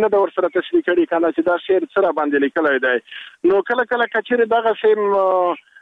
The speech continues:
وشي چې یو شاعر د خپلو شعرونو هغه پس منظر یا هغه شعر چې ده په کومو حالاتو کې څنګه لیکلی دی، له څه نه یې اثر اخیستی دی، یو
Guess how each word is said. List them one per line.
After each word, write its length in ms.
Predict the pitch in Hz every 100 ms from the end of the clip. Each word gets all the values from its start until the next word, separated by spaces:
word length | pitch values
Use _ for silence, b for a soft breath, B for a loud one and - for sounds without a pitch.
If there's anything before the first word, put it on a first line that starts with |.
| b
وشي 300 | - 208 - 208
چې 80 | 190 185 185 185 180 180
یو 100 | 180
شاعر 300 | - 170 190 202
د 60 | 196
خپلو 220 | - 202 185
شعرونو 340 | 180 180 196 190
هغه 160 | 170 165
پس 180 | 170 170 175
منظر 400 | 170 165 214 208 180
یا 100 | 175
هغه 500 | 175 175 170 170 160
شعر 320 | - 214 208 185
چې 80 | 165
ده 100 | 196 196 175
په 180 | 180 170 151 190
کومو 160 | 190
حالاتو 380 | 170 175 190 190
کې 140 | 175 - -
څنګه 200 | 202 196
لیکلی 320 | 175 202 202 185
دی، 140 | 180 170 - b b b
له 60 | 170 -
څه 80 | 214
نه 80 | 208
یې 100 | 190 175
اثر 240 | 170 214
اخیستی 400 | 190 196 180 196 185
دی، 100 | 175 175
یو 120 | 170